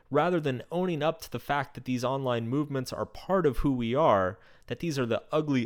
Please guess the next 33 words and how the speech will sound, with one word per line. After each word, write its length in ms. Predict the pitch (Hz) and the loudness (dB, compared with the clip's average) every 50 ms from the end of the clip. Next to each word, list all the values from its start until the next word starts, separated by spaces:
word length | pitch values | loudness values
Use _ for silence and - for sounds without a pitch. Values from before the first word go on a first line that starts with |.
| - - | -2 -2
underbellies 600 | 131 139 139 127 120 120 113 113 113 110 104 113 | 0 2 2 2 4 4 4 4 2 0 -2 -4
of 120 | 107 - | -4 -2
our 100 | 98 98 | -2 -2
society 640 | 95 - - - - - 135 143 135 131 127 127 123 | -2 -4 -8 -8 -4 -4 -2 -2 -2 -2 -2 -2 -2
that 180 | 110 110 98 | -2 -4 -4
have 120 | 92 92 95 | -4 -6 -8
existed 560 | 95 92 101 104 123 143 - - - 117 110 | -10 -10 -4 -2 -2 -2 -2 -2 -2 -2 -2
and 160 | 107 104 - | -2 -4 -2
persisted 480 | - 104 - - - 123 - - 107 - | -2 -4 -2 -4 -6 -6 -6 -8 -10 -8
for 120 | - 101 | -8 -10
generations, 800 | 98 98 104 98 95 95 101 127 156 147 - - 123 120 113 - - - - - - - _ _ _ _ - | -8 -6 -6 -6 -4 -2 0 0 0 0 -2 -4 -6 -6 -8 -12 -16 -20 -20 -20 -20 -20 _ _ _ _ -6
we 160 | 117 123 123 | -2 0 0
instead 500 | 123 127 127 - - 220 190 190 156 135 | 0 -2 -2 0 2 2 2 2 0 -4
blame 380 | - 127 117 123 139 156 160 160 | -2 0 0 2 2 0 0 -2
the 80 | 151 | -4
social 340 | 135 - - 135 131 - 139 | -4 -2 -2 -4 -2 -4 -4
media 260 | 120 120 120 120 117 | -4 -2 -2 -2 -4
platforms 540 | - - - 110 98 - - 113 110 104 104 | -2 -2 -2 -2 -2 -2 -4 -6 -6 -6 -6
for 220 | - - 120 107 - - | -4 -2 -2 -2 -2 -2
accurately 560 | - 110 110 113 - - 131 120 - - 127 | -2 -2 -2 -4 -4 -2 -2 -2 -2 -4 -4
reflecting 640 | 113 113 117 - - - 98 92 - - 110 101 101 | -4 -4 -6 -6 -6 -6 -6 -6 -6 -8 -8 -6 -6
ourselves 480 | 95 92 - - 90 87 92 92 - | -6 -6 -6 -8 -8 -8 -8 -10 -12
back 340 | - - 110 107 107 104 - | -10 -6 -4 -4 -4 -4 -8
to 180 | - - 92 76 | -10 -12 -10 -10
us. 280 | 62 53 - - - - _ - _ _ _ _ _ - - - _ | -12 -14 -16 -18 -20 -20 _ -20 _ _ _ _ _ -20 -20 -18 _
The 80 | - 117 | -14 -4
great 300 | - 160 165 160 165 - | -2 0 0 0 0 -2
biographer 600 | 160 147 143 143 147 131 135 - - 139 123 120 | -2 0 2 2 0 0 -4 -4 -2 -2 -2 0
Robert 460 | 113 117 117 123 123 117 - - - | 0 2 2 2 2 -2 -4 -6 -8
Caro 400 | - - 131 127 127 123 123 120 | -4 -2 0 2 2 2 2 0
once 320 | 117 110 110 110 110 - | 0 -2 -4 -4 -6 -6
said, 340 | - - 120 117 113 107 - - - - - - - | -6 -2 -2 -2 -2 -2 -4 -10 -20 -20 -20 -20 -16
quote, 400 | - - 131 135 131 120 - | -4 0 2 2 2 2 0